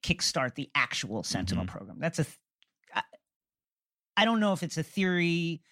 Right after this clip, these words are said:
Speaker 1: or something that seems pretty obvious or whatever, but that's a thing that I've been thinking
Speaker 2: Well,
Speaker 1: about
Speaker 2: you
Speaker 1: a
Speaker 2: know,
Speaker 1: lot.
Speaker 2: a good, a thing that I also love about Marvel is that, like, you can, they will leave, uh,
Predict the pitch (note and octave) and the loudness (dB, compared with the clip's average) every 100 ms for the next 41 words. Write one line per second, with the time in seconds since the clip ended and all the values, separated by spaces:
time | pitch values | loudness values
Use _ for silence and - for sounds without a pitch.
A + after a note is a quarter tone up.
0 | _ _ - D3 C#3+ C#3 - - - G3 | _ _ -2 2 2 -2 -8 -8 2 2
1 | D#3+ E3 D3+ C#3 D#3+ E3 - G#3 E3+ D#3+ | 4 2 0 0 0 0 -2 -2 0 2
2 | D#3+ D#3+ D#3+ D#3 - D#3 D3 D3 F#3+ G3 | 2 2 0 -2 -4 -6 -4 2 6 8
3 | F3 F3 E3+ D#3+ D3+ - - B2+ A2+ G#2+ | 8 6 4 2 0 0 -4 -2 -2 -2
4 | - - C#3+ C3+ E3+ E3+ C#3+ C#3 A#2+ D#3+ | -6 0 2 2 2 4 4 4 4 2
5 | E3 B2 G2+ C3+ C#3+ B2 G2 G2+ G2 G2 | 2 0 2 4 4 2 2 2 4 4
6 | - F#2 F#2 F2 D#2+ E2 D#2 - - F2 | 2 2 2 2 2 0 0 -4 -4 0
7 | D#2+ D#2+ E2 E2 D#2+ F2 - - A2 A#2+ | 0 0 -2 -2 -4 -4 -6 -6 -6 -4
8 | A2+ - F#2 A2 C3+ B2+ G2+ A2 A2+ G2 | -8 -10 -2 0 2 2 2 2 2 0
9 | F2+ F2+ E2 | -2 0 0